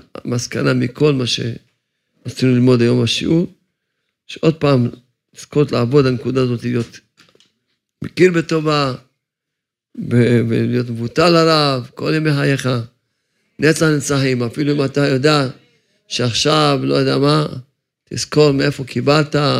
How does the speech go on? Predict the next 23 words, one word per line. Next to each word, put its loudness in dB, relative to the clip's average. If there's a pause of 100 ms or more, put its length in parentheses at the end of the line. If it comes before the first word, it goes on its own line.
מי, 0 (1160)
מי 4
נתן 4
לך, 2 (220)
מי -2
קירב -2
אותך, -2 (200)
מי -2
נתן -4
לך -6 (100)
חיים, 0 (880)
אף -4
פעם -4
לא -4
תשכח. -10 (960)
יהיה -4
רצון -4
שכולם -4
יזכו -4
להיות, -2 (920)
וזה 2 (400)
<laughs> -20
תלוי 2